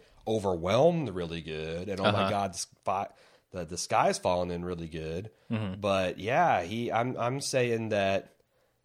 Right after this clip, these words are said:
Speaker 1: a great deal of my affection for this episode comes entirely from the strength of his performance.
Speaker 2: Yeah, absolutely. Um, and there's some good moments with Rick here, too. I mean, he's asking about, uh, the time he took off and whether he was in denial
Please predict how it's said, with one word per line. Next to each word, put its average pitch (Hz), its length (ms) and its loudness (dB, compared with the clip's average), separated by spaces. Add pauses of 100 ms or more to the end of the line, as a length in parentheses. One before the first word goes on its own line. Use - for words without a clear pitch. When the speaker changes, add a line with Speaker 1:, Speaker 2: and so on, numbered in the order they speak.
(180)
Speaker 1:
a 104 140 -2
great 120 640 0
deal 131 240 0
of 123 80 -2
my 113 160 4
affection 117 500 0
for 123 100 -2
this 120 160 -2
episode 101 520 -2
comes 101 240 -4
entirely 104 560 0
from 101 200 -4
the 95 60 -4
strength 98 320 -8
of 90 100 -10
his 95 140 -10
performance. 80 720 -10 (280)
Speaker 2:
Yeah, 175 200 2 (400)
absolutely. 107 640 0 (1120)
Um, 107 280 4
and 117 160 2
there's 120 200 4
some 123 220 0
good 123 180 4
moments 127 320 2
with 123 120 -2
Rick 127 240 -2
here, 95 200 0
too. 139 240 0
I 98 40 2
mean, 98 200 -2
he's 107 160 -2
asking 110 400 4
about, 101 420 4 (920)
uh, 104 220 0
the 101 100 -6
time 113 260 2
he 107 60 0
took - 240 -4
off 110 280 6
and 110 80 -2
whether 104 220 2
he 107 100 -4
was 104 180 -2
in 104 160 0
denial 117 640 4